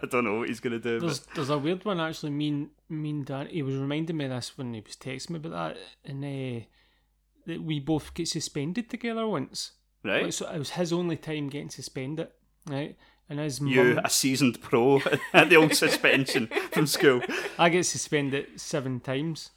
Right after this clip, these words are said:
Speaker 2: I'm sure. I don't know what, how, what number this one was, you know what I mean? I didn't keep track that way. I just knew I'd been suspended seven by the, the end of it all. Um, but this was his first time,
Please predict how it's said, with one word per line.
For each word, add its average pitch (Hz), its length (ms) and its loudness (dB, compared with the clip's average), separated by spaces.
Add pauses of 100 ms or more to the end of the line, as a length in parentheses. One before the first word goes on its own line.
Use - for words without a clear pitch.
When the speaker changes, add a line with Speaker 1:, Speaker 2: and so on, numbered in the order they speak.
Speaker 2:
I'm 185 100 -8
sure. 170 300 -6 (340)
I 147 100 -4
don't 170 120 2
know 160 80 4
what, 135 220 2
how, 147 160 -6
what 151 420 -6
number 143 300 -2
this 135 320 -4
one 165 140 -4
was, 135 260 -6
you 135 80 -4
know 127 80 -4
what 127 60 -6
I - 20 -8
mean? 131 80 -6
I 127 60 -8
didn't 131 280 -6 (260)
keep - 200 -14
track 135 240 -4
that 139 180 -4
way. 151 100 -4
I 139 40 -4
just 135 180 -6
knew 123 260 -2
I'd 117 140 -10
been 120 140 -8
suspended - 480 -10
seven 143 360 -6
by 151 100 -6
the, 147 280 -4
the 143 160 -4
end 143 160 -6
of 143 80 -2
it 147 60 -2
all. 151 260 -6 (580)
Um, 120 400 -4
but 147 100 -6
this 143 160 -4
was 147 120 -4
his 139 180 -4
first - 420 -6
time, 131 300 -4